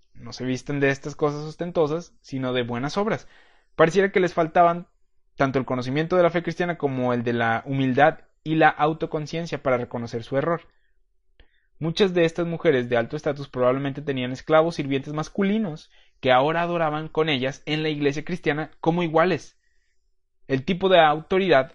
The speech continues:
al que estaban acostumbradas a ejercer sobre ellos ya no encajaba en el contexto de la comunidad cristiana.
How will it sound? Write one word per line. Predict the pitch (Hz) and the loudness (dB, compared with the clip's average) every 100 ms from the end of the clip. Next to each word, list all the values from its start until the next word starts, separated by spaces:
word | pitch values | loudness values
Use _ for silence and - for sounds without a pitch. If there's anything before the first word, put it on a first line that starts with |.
| - | -2
al | 131 | -2
que | - 127 | 0 -2
estaban | 120 156 160 | 0 0 0
acostumbradas | 175 185 - 185 160 127 127 - | -2 -4 -6 -2 4 4 4 0
a | 123 | -4
ejercer | 123 120 147 | -2 -2 -2
sobre | 147 175 175 | 0 2 4
ellos | 135 139 151 - - | 4 2 -4 -10 -6
ya | 131 147 | 0 0
no | 170 | -2
encajaba | 165 151 156 156 | -6 -4 -4 -2
en | |
el | 143 | -4
contexto | 139 131 160 165 - 123 123 _ _ _ | -6 -4 -4 -4 -6 -6 -6 _ _ _
de | 123 | -2
la | 120 | -2
comunidad | 127 120 117 117 | -2 -4 -2 -4
cristiana. | - 120 - 131 120 - | -8 -12 -8 -8 -8 -14